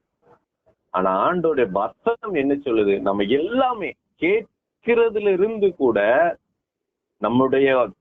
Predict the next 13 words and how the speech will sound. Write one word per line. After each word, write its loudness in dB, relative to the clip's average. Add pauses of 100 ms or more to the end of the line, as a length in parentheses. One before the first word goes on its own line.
(140)
தேவைகளா 2
இருந்தா -6
கூட -2 (100)
ஆண்டவர்கிட்ட 0
கேட்கணும். 0 (240)
ஆண்டவருடைய 0
வேத 0
வசனம் 0
நமக்கு 0
என்ன 2
கற்றுக் -2
கொடுக்கிறது? 2
எதை 2